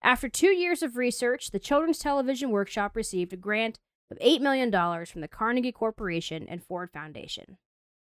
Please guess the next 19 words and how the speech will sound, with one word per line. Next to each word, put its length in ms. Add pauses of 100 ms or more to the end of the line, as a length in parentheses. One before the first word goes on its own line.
(500)
This 140
was 140
the 80
first 360
television 440
show 240
of 100
its 120
kind 500
to 80
base 340
its 140
content 480
and 140
production 580
values 440 (380)
on 220
educational 720
research, 580